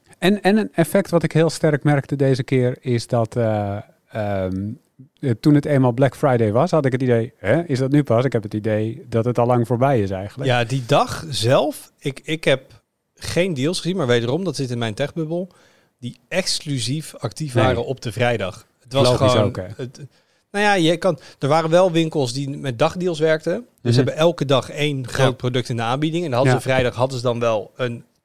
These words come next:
Speaker 2: een ander product. Maar dat was donderdag en woensdag en dinsdag en maandag ook. Maar er werd, ja, het was eigenlijk gewoon vanaf de vrijdag daarvoor tot de maandag daarna eigenlijk gewoon een constante stroom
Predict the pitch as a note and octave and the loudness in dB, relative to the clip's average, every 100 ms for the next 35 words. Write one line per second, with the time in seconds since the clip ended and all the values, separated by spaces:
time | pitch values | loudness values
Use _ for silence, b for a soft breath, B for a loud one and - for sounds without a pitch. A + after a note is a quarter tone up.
0 | _ _ C#3 B2+ A#2+ A#2 A#2 A2+ D#3+ D3+ | _ _ -4 -2 -2 -2 -2 0 0 0
1 | A#2 G#2+ G#2 A#2 A#2 A#2 G#2+ A2+ A#2+ A2 | -2 -2 -6 -6 -4 -4 -4 -8 -8 -8
2 | A2 A2+ A2 A2 A2 G#2+ C#3 - B B | -6 -8 -6 -4 -4 -6 -8 -10 B B
3 | B B B B - A#2+ B2+ B2 C3 B2+ | B B B B -4 0 0 2 2 0
4 | - - _ A#2 G#2+ A2 A#2+ - - A2 | -2 -16 _ -8 -8 -4 -6 -4 -6 -6
5 | - A#2 - - A#2+ B2 A2+ G2+ G2+ A2+ | -4 -6 -6 -6 -2 0 0 -4 -6 -4
6 | A#2+ G#2 A2+ G#2+ A2 A#2+ G#2+ G#2+ A2 A#2 | -2 -4 -6 -6 -4 -4 -4 -6 -4 -4
7 | G2+ - _ _ _ _ _ _ C3 D3 | -6 -10 _ _ _ _ _ _ -4 -4
8 | C3+ A2+ - A#2 A2 G#2+ B2+ A#2 - A2 | -2 -6 -6 -6 -6 -8 -8 -8 -6 -6
9 | G#2+ - C3 B2+ B2+ | -6 -8 0 0 0